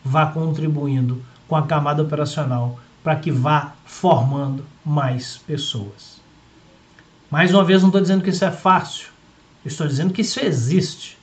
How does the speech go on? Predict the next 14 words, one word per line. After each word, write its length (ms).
Eu 40
estou 180
dizendo 240
que 60
isso 120
é 40
possível. 800
E 80
eu 100
estou 640
vendo 540
empresários 840
fazendo 500
isso, 380